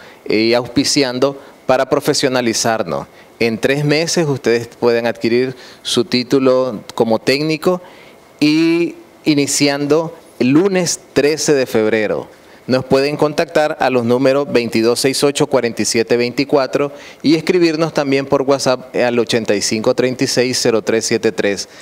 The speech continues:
Nos pueden encontrar también en redes sociales, en Facebook,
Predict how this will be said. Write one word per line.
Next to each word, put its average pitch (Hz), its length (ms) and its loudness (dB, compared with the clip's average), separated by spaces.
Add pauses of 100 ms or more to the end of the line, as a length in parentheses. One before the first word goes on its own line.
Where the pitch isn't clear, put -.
(260)
Nos 110 160 0
pueden 127 260 2
encontrar 147 420 0
también 160 340 0
en 110 460 -2
redes 123 300 0
sociales, 147 640 0
en 107 180 -2
Facebook, 139 480 0